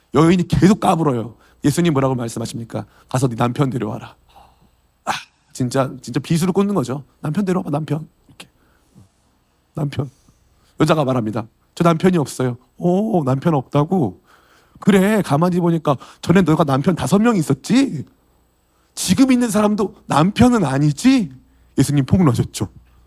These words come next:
그러니까 여자가 뭐라고 말합니까? 너무 놀라, 너무 놀라니까,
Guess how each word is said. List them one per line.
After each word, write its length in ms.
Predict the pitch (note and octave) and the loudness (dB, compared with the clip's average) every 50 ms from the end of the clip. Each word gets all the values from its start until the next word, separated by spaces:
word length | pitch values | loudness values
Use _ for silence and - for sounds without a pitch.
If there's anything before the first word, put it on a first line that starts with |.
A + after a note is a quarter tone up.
| _ _ _ _ _ _ _ _ _ _ _ _ _ | _ _ _ _ _ _ _ _ _ _ _ _ _
그러니까 420 | - B3+ B3+ A#3+ - A3 G#3 F3+ - - D#3 | 2 2 2 2 2 0 -2 -2 -2 0 2
여자가 240 | F#3 F#3 F#3+ F#3 D#3+ | 4 4 4 4 4
뭐라고 220 | D#3 D#3+ D#3 D3+ | 4 4 2 2
말합니까? 560 | C#3 C3 B2 A2+ A2 G#2+ G2 - - B2+ D#3+ - _ _ _ _ _ _ _ | 2 0 0 -2 -2 -4 -6 -4 -4 -4 -4 -6 _ _ _ _ _ _ _
너무 160 | - G3 G#3 | 2 2 4
놀라, 260 | G3+ E3 E3 D#3+ E3+ D#3 - | 4 4 4 4 2 2 0
너무 160 | D3+ F#3 F#3 | 0 0 2
놀라니까, 380 | D#3 C3+ C3 B2 G#2+ - A#2 | 2 0 0 -2 -2 -6 -8